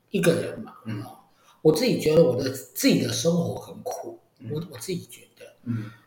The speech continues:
Speaker 1: 那可能跟别他，其他人比起来，我算是比较幸运。
Speaker 2: 嗯。
Speaker 1: 但是我有看到有人，其实两个父母都是演员，
Speaker 2: 嗯。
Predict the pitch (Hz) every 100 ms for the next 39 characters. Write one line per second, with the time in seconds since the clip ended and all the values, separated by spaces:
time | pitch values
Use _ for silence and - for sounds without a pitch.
0 | _ _ - 202 180 160 147 143 - -
1 | _ _ - 175 170 170 - - - _
2 | _ _ 214 214 214 143 160 165 165 175
3 | - 170 165 156 123 135 131 - 110 123
4 | 120 113 - 165 - 143 - - - -
5 | 160 104 107 110 - _ 117 113 - -
6 | 208 170 175 165 165 - - - 160 131
7 | 131 - - - - - - 190 175 202
8 | 160 - - 120 113 110 - _ _ _
9 | _ _ - 202 127 113 - - - _
10 | _ _ _ _ _ _ 180 170 160 120
11 | 101 87 - - - _ 120 117